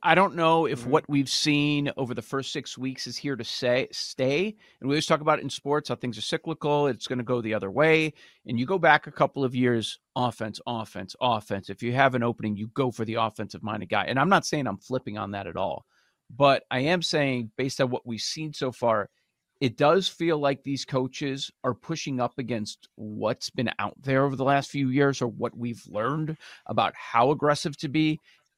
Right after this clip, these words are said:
Speaker 1: seems like we're going backwards now. And
Speaker 2: Mm-hmm.
Speaker 1: I don't know if it's good or bad, and, and they're looking at it, "Okay, lower scoring." You can win with good defense now, more than we've talked about in the last few years.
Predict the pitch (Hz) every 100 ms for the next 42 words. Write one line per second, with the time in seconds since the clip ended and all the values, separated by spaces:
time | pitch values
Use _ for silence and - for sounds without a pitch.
0 | _ - 175 202 277 196 180 202 185 120
1 | 127 131 - 95 - - - - _ _
2 | _ _ _ _ - 120 147 139 131 101
3 | 107 127 156 175 156 - 185 165 151 196
4 | 208 190 147 - 151 160 170 - 151 151
5 | 156 - - 156 147 120 - _ - 143
6 | 139 120 - 180 170 165 160 151 - -
7 | _ _ 139 160 - 143 175 214 147 160
8 | 151 151 - 151 131 131 170 - 90 -
9 | - - _ - 127 95 64 57 120 143
10 | 156 170 180 170 165 147 156 151 160 160
11 | 143 127 120 123 123 123 - 131 123 123
12 | 135 117